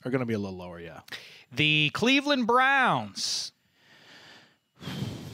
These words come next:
Speaker 1: Browns want, uh, what do the Browns want? You gotta think about their needs.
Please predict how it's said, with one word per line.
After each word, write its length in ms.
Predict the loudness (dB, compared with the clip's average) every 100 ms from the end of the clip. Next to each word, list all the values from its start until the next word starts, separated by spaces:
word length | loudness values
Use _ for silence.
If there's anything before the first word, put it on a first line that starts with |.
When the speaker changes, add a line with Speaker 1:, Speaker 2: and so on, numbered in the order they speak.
| -18 -20 -20 -20 _ -16
Speaker 1:
Browns 520 | -10 -8 -8 -10 -12
want, 420 | -12 -14 -12 -8 -8
uh, 60 | -8 -14 -14 -14 -16 -16 -18 -20 -20 -20 -20
what 220 | -20 -20 -20
do 60 |
the 160 | -20 -20
Browns 380 | -20 -20 -18 -20
want? 200 | -20 -20 _ _ _ _ _ _ _ _
You 140 | -4 0
gotta 160 | 0
think 220 | 0 -6
about 200 | -4 -4
their 120 | -4 -8
needs. 920 | -8 -6 -6 -6 -10 -10 -6 -6 -8